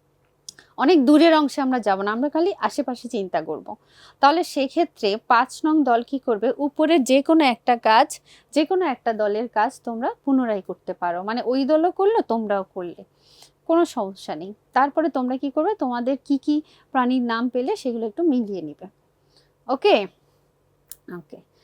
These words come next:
তাহলে সবাই লেখা শুরু করে দাও। কেমন? তোমাদের, ও সরি, লেখা শুরু করবে না, তোমরা বাইরে যাওয়ার জন্য রেডি হয়ে যাও। তোমরা কি করবে? বাইরে গিয়ে তোমাদের জন্য সময় থাকলো ত্রিশ মিনিট,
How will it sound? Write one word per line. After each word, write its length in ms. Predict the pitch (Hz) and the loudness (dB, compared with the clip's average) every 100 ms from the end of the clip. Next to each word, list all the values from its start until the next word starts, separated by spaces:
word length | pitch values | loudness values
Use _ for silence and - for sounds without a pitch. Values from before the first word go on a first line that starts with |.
| _ _ | _ _
তাহলে 180 | 285 302 | 2 2
সবাই 280 | 330 294 311 | 2 2 2
লেখা 240 | 311 330 | 2 -2
শুরু 260 | - 339 330 | -2 -2 2
করে 220 | 320 320 | 2 4
দাও। 160 | 359 539 _ - | 4 2 _ -4
কেমন? 380 | 302 466 269 202 _ _ _ _ _ _ _ | -2 -2 -4 -6 _ _ _ _ _ _ _
তোমাদের, 480 | 285 302 302 359 359 262 | 0 0 2 0 0 0
ও 160 | 254 | 0
সরি, 320 | - 285 196 - _ _ 262 | 4 2 2 -4 _ _ 2
লেখা 340 | 302 - 403 | 2 2 -2
শুরু 260 | - 320 254 | 0 0 0
করবে 300 | 226 208 214 | -2 -2 -4
না, 200 | 285 349 | -4 -2
তোমরা 500 | 269 277 285 302 311 - _ _ 220 | 0 2 4 4 2 -4 _ _ 0
বাইরে 520 | 240 254 294 330 370 | 4 4 2 0 0
যাওয়ার 420 | 269 247 240 240 | 2 2 2 0
জন্য 260 | 240 240 302 554 _ 254 | -2 0 0 0 _ -2
রেডি 240 | 254 247 | 0 0
হয়ে 200 | 202 175 | -4 -6
যাও। 220 | - 190 - _ _ - | -8 -10 -12 _ _ -2
তোমরা 320 | 294 294 330 | 2 4 4
কি 180 | 330 311 | 2 0
করবে? 360 | 330 320 311 427 494 _ - | 0 0 0 -2 -4 _ -4
বাইরে 400 | 240 233 247 294 | 2 4 2 -4
গিয়ে 340 | 233 254 277 320 | -4 -2 0 0
তোমাদের 340 | 285 269 269 | 0 0 -2
জন্য 220 | 294 311 | 0 -2
সময় 420 | - - 262 269 269 | -2 -4 -4 -4 -6
থাকলো 260 | 277 294 | -8 -10
ত্রিশ 420 | 269 269 262 - - | -6 -4 -4 -6 -6
মিনিট, 260 | 269 440 | -4 -4